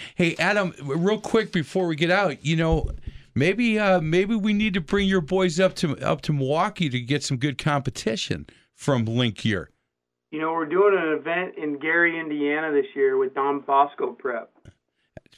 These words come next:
Speaker 1: pretty close. You know, don't, don't come over the, that Illinois and Wisconsin border 'cause, you know, the, the mighty Spartans from Greendale Martin Luther might have to take it to you a little bit. <laughs>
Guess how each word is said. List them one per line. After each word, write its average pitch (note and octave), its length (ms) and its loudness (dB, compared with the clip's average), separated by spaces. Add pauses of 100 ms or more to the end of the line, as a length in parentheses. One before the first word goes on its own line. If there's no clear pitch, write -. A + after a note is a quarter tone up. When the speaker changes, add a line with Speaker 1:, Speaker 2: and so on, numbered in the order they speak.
Speaker 1:
pretty F3+ 220 2
close. F#3 480 0
You D3 80 2
know, C#3+ 160 4
don't, D#3 320 0
don't F3 240 2
come G3 240 0
over G3 240 2
the, C#3+ 260 -2 (240)
that D3 160 4
Illinois E3 500 2
and D3 100 0
Wisconsin D3+ 580 0
border D3 420 0
'cause, G2+ 320 -4 (420)
you D3+ 120 -2
know, D3 100 6
the, B2+ 140 4
the A#2+ 140 2
mighty D3+ 300 2
Spartans E3 600 0
from A2 160 -2
Greendale C#3 420 2
Martin C3 380 2
Luther C#3+ 300 -2
might C3 180 0
have C3+ 200 2
to A#2 100 0
take - 300 -2
it A2 100 -4
to - 180 -2
you D#3 220 0
a - 20 -4
little F2+ 220 -2
bit. D#2+ 280 -6 (680)
<laughs> - 20 -4